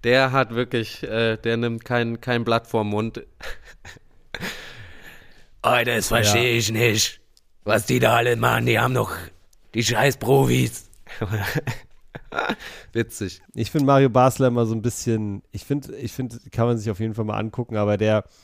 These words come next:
Speaker 2: erinnert mich gefühlt immer so an so eine Instagram-Kommentarspalte, so, weißt du, als ob das so jemand
Speaker 1: Ich
Speaker 2: ist, der so live einfach Kommentare vorliest und, und so
Speaker 1: Definitiv.
Speaker 2: sagt, ja, naja, aber wir werden's weiter verfolgen, Lukas. Ich hab ein,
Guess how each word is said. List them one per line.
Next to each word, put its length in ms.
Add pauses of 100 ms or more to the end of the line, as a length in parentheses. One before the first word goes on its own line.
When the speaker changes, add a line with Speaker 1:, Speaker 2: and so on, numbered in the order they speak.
(380)
Speaker 2:
erinnert 280
mich 160
gefühlt 340
immer 180
so 120
an 120
so 60
eine 120
Instagram-Kommentarspalte, 1500
so, 200
weißt 260
du, 20
als 180
ob 120
das 160
so 80
jemand 260
Speaker 1:
Ich 140
Speaker 2:
ist, 60
der 140
so 80
live 320
einfach 320
Kommentare 560
vorliest 500
und, 60
und 60
so 60
Speaker 1:
Definitiv. 640
Speaker 2:
sagt, 180
ja, 300 (440)
naja, 420
aber 200
wir 60
werden's 220
weiter 260
verfolgen, 400
Lukas. 420
Ich 220
hab 260
ein, 520